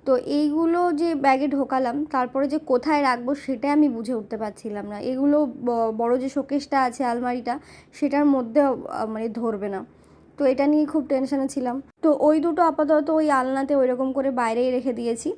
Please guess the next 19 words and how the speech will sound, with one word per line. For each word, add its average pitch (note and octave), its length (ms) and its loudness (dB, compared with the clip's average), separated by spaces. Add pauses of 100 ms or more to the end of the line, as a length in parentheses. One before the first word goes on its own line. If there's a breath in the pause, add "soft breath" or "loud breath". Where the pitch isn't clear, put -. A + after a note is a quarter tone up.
(320 loud breath)
আর C#4+ 140 4
হ্যাঁ, C#4+ 320 0
আলনাটারও D#4+ 680 2
কাজ C4+ 260 2
করাতে A3+ 320 -2
হবে। A#3 180 -4
দেখো, C4 220 -2
আলনাটাতে C4 600 0
পুরো C#4 360 -2
পেপার A#3+ 400 0
জড়ানো। G#3+ 340 -4
আমি A#3 200 -4
যখন C#4 260 2
আসি B3 320 -2
প্রথমে D4 380 2
তখন, C#4+ 340 0
মানে C4 200 0
এই C4 60 0
বাড়িতে, C4 400 -2